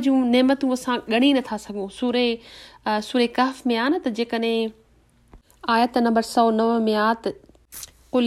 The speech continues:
لو كان البحر مدادا لكلمات ربي لنفد البحر قبل أن تنفد كلمات ربي ولو جئنا بمثله مددا." ته جيڪڏهن چئو ته جيڪڏهن منهنجي پا-، پالڻهار، منهنجي رب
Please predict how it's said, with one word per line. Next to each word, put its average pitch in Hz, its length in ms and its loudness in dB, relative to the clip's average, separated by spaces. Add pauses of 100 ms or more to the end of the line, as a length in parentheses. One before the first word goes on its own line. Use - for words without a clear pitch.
لو 226 180 4
كان 214 320 0
البحر 208 480 0
مدادا 185 520 0
لكلمات 185 800 -4
ربي 175 560 -4
لنفد 185 440 -6
البحر 180 460 -6
قبل 180 340 -6
أن 175 520 -6
تنفد 180 460 -6
كلمات 175 640 -8
ربي 175 420 -8 (600)
ولو 185 280 0
جئنا 180 420 -4
بمثله 175 580 -4
مددا." 156 380 -8 (880)
ته 175 80 -6
جيڪڏهن 269 640 4 (240)
چئو 247 240 2
ته 277 120 -2
جيڪڏهن 247 440 0
منهنجي 240 220 0
پا-، - 520 -4
پالڻهار، 220 580 4
منهنجي 220 400 0
رب 196 280 4